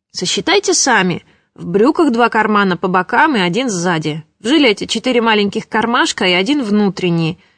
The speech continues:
В пиджаке два внутренних, два боковых и наверху один. Даже для зубочистки отдельный карманчик. А у меня для биты кармана нет.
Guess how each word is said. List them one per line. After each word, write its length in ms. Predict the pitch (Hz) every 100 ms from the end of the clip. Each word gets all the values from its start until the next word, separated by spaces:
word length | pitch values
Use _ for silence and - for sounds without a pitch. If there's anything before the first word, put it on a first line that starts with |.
| _
В 40 | -
пиджаке 540 | 294 247 311 - 220
два 220 | 180 208 202
внутренних, 640 | 202 302 339 254 214 190
два 220 | 175 233
боковых 560 | 214 190 202 214 320 -
и 60 |
наверху 400 | 190 185 180 -
один. 440 | 254 214 175 156 156 _ _ _ _ -
Даже 300 | 196 220 247
для 220 | 214 254
зубочистки 800 | 240 247 285 - 320 311 - 220
отдельный 480 | 185 190 196 190 165
карманчик. 760 | 202 196 196 175 170 - - _ _ _ _
А 120 | 190
у 40 | 208
меня 280 | 233 269
для 220 | 262 233 254
биты 340 | 202 185 180
кармана 540 | 185 175 180 170 165
нет. 360 | 170 165 151